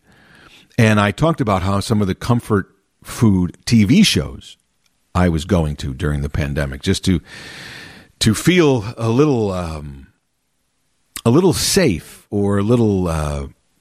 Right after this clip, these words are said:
reassured during a confused time. And I mentioned how I went to the Andy Griffith Show more than other shows. I'm a rerun television junkie anyway.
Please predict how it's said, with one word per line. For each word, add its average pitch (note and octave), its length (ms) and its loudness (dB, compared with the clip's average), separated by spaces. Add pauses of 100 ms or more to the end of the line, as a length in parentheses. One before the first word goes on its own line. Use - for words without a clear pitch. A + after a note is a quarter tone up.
(120)
reassured A2+ 840 2
during F#2 340 0
a F2+ 120 2
confused F2+ 500 0
time. G#2 300 0 (480)
And A2 100 2
I A2 60 4
mentioned A#2 320 2
how A2 140 2
I G#2 100 2
went G#2+ 300 0
to A#2 80 0
the A2+ 180 4
Andy B2 160 4
Griffith D#3 320 0
Show D2 320 -12 (600)
more A2 240 0
than G#2 180 0
other G#2+ 240 0
shows. D2 540 -10 (800)
I'm D#3+ 180 4
a D3+ 100 2
rerun B2+ 680 2
television G2+ 880 2 (340)
junkie G2+ 480 0
anyway. F2 540 -2